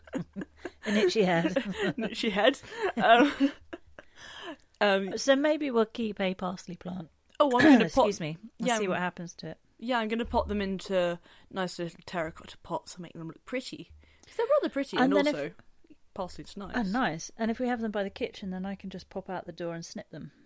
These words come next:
Speaker 2: And you can make more garlic bread.
Speaker 1: More garlic bread. <laughs>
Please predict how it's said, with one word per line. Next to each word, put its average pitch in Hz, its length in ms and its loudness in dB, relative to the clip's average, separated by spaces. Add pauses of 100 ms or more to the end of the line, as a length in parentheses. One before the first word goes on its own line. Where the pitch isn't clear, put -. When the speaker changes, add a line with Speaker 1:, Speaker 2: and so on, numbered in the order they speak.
Speaker 2:
And 208 160 -4
you 202 80 -6
can 208 160 -4
make 208 180 -6
more 214 220 -8
garlic 220 440 -8
bread. 156 300 -12 (240)
Speaker 1:
More 196 220 -2
garlic - 380 -4 (100)
bread. 240 580 -4
<laughs> - 40 -20